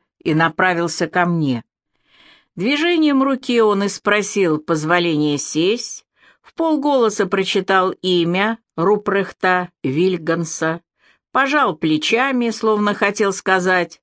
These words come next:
«А почему бы и нет?», и потом сел рядом со мной. Он протянул мне трубку. «Там, в стенах больницы, курить запрещается». «Я знаю», — сказал я, — «знаю».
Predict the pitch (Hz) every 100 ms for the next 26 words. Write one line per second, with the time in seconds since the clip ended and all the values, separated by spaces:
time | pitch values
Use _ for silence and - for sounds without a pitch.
0 | _ - 156 160 - 170 165 139 151 139
1 | 139 165 214 - _ _ _ _ - 277
2 | 311 311 339 302 277 269 233 226 208 202
3 | - 196 180 139 117 - _ _ _ _
4 | _ - - _ 240 311 349 311 285 262
5 | 254 269 262 254 254 - 240 180 - _
6 | - - _ _ _ _ _ _ _ -
7 | 311 269 170 - - 233 247 190 156 202
8 | 233 302 320 - 160 - 202 320 285 285
9 | 269 285 277 - 262 170 120 - - 139
10 | _ _ _ _ _ _ _ _ _ -
11 | 131 185 262 302 240 180 226 - 220 214
12 | 208 202 202 190 151 202 254 170 143 165